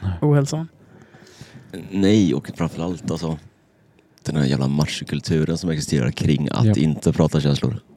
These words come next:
Speaker 3: Som man att bara svälja. And be a man and fucking man up.
Speaker 1: Mm.
Speaker 2: Man up.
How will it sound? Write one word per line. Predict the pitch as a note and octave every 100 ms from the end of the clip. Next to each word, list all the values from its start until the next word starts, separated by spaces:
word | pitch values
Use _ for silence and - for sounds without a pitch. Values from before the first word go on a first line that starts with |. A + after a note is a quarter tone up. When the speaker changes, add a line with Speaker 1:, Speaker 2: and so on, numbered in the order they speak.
| -
Speaker 3:
Som | - - C#2
man | B1+ A#1 - - _ _ _
att | - - - - - - _ _ _ _ _ _ _ _ _ _ _
bara | - C#2 C#2
svälja. | - D2 C#2+ C2+ A#1+ - - - _ _ _ _ _ _ _ _ _ _ _ _ _ -
And | D#2+ D2+
be | E2+ D#2+
a |
man | D#2+ E2+
and | D#2
fucking | D#2+ E2 D#2
man | E2 E2 E2+
up. | D#2 - - - _ - -
Speaker 1:
Mm. | B2+ G#2+
Speaker 2:
Man | D#3+ D#3 D3
up. | C#3+